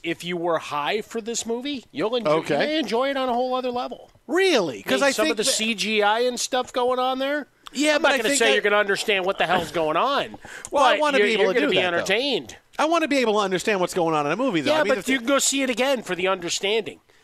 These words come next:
Speaker 1: For the first
Speaker 2: Mm.
Speaker 1: one, you could just go and be like,
Speaker 2: Mm.
Speaker 1: "Whoa, the colors, man! Look at stuff swirling."
Speaker 2: Hmm, mm, I don't know. Okay, if you're telling me that the swirly stuff is really, all right, all right,
Speaker 1: It's
Speaker 2: all right.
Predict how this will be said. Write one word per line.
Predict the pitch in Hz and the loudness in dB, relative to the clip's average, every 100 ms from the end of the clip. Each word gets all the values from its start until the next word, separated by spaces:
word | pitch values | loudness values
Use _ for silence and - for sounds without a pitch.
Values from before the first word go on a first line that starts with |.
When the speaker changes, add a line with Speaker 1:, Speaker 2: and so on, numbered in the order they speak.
| _ - | _ -10
Speaker 1:
For | 180 | -4
the | 190 185 | -2 0
first | 208 160 | 0 0
Speaker 2:
Mm. | 233 | 0
Speaker 1:
one, | 262 262 | 0 0
you | 202 | -4
could | 180 | -6
just | 175 - | -6 -4
go | 190 175 | 0 0
and | 165 | 0
be | 156 | -2
like, | 143 127 | -4 -6
Speaker 2:
Mm. | 110 | -10
Speaker 1:
"Whoa, | 113 127 127 123 | -8 -4 -2 -2
the | 113 113 | -6 -10
colors, | - 139 143 110 98 | -8 -8 -6 -10 -12
man! | 110 101 107 | -14 -12 -12
Look | 135 - | -12 -12
at | |
stuff | - - 131 | -10 -8 -8
swirling." | - - 117 127 139 104 82 _ _ _ _ _ - - _ _ _ | -8 -10 -10 -10 -10 -12 -16 _ _ _ _ _ -18 -18 _ _ _
Speaker 2:
Hmm, | 247 240 220 208 196 185 180 175 175 180 | -14 -12 -10 -10 -10 -10 -10 -10 -12 -14
mm, | - 143 202 214 113 113 117 117 117 117 117 117 120 123 214 - | -16 -16 -14 -14 -12 -12 -12 -4 -4 -4 -8 -12 -10 -12 -12 -8
I | 262 | -8
don't | 262 | -6
know. | 220 220 220 214 220 214 208 202 196 190 180 170 190 214 226 156 | -8 -6 -2 0 2 2 2 2 2 2 0 -4 -8 -8 -6 -2
Okay, | 269 349 330 233 | 0 2 2 2
if | 233 | 0
you're | 254 233 | 0 -2
telling | - 311 320 | 0 0 0
me | 269 | 0
that | 220 214 | 0 0
the | 185 | -2
swirly | - 196 190 175 | -2 0 0 0
stuff | - 165 147 | 0 0 0
is | 147 | -4
really, | 127 139 127 | -2 -4 -4
all | 135 | -2
right, | 156 139 113 | 2 2 2
all | 113 | 0
right, | 101 | 0
Speaker 1:
It's | 147 | -2
Speaker 2:
all | |
right. | - | -2